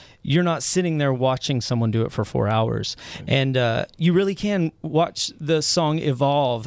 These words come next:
Speaker 1: I, I am fascinated by watching it because there are so many things that Ryan Tedder and Esther Dean, the other
Speaker 2: Mm.
Speaker 1: producers on the show, that they do that I don't see. So I love seeing what they did in the studio with their respective writers.
Speaker 2: You, and you steal their ideas, their best
Speaker 1: Uh,
Speaker 2: stuff,
Speaker 1: absolutely.
Speaker 2: take it back
Speaker 1: And
Speaker 2: to
Speaker 1: what's
Speaker 2: Nashville.
Speaker 1: great is they do
Speaker 2: Uh-huh.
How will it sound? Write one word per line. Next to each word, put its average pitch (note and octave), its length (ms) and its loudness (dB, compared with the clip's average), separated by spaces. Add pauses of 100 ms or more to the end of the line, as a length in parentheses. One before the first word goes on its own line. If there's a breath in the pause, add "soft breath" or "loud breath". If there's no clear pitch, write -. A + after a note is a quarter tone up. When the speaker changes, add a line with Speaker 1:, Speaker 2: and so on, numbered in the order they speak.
Speaker 1:
I, G3+ 320 0
I A#3 220 2
am A#3 140 0
fascinated D3 500 0
by C3+ 100 2
watching C#3 340 -2
it C3 120 -4
because C#3+ 260 0
there D3+ 120 2
are D3 60 0
so - 160 0
many F#3 200 0
things D3 240 -2
that C3 160 0
Ryan C#3 360 -2
Tedder B2+ 300 0
and A#2+ 160 -2
Esther A#2 280 -2
Dean, B2 260 0
the A#2 160 0
other C3+ 500 0
Speaker 2:
Mm. D3 200 -2
Speaker 1:
producers C#3 440 0
on B2 140 0
the A#2 80 -2
show, A#2 320 0 (340 loud breath)
that D3+ 300 0
they E3 160 2
do D3 140 2
that B2+ 120 0
I C#3 140 0
don't C3+ 180 -4
see. - 480 -2 (260 loud breath)
So - 160 0
I E3 140 0
love F3+ 320 0
seeing D3+ 320 0
what B2 140 -2
they B2+ 140 0
did B2+ 160 0
in A2+ 100 0
the A2 80 0
studio G#2 500 0
with F#2 240 -6
their G2 280 2
respective G2+ 500 -2
writers. F2+ 420 -4
Speaker 2:
You, B2+ 160 4
and C3 80 0
you B2 80 6
steal C3+ 300 4
their A#2+ 160 4
ideas, A2 680 2
their A2+ 140 -4
best G#2+ 180 0
Speaker 1:
Uh, C3 140 2
Speaker 2:
stuff, - 120 -2
Speaker 1:
absolutely. B2 520 0
Speaker 2:
take - 140 -10
it - 100 -10
back G2+ 120 -2
Speaker 1:
And E3+ 100 4
Speaker 2:
to F#3 40 2
Speaker 1:
what's C3 140 2
Speaker 2:
Nashville. C#3 340 4
Speaker 1:
great E3+ 80 4
is D#3+ 60 2
they D3 40 -2
do F#3 320 0
Speaker 2:
Uh-huh. F3+ 40 -8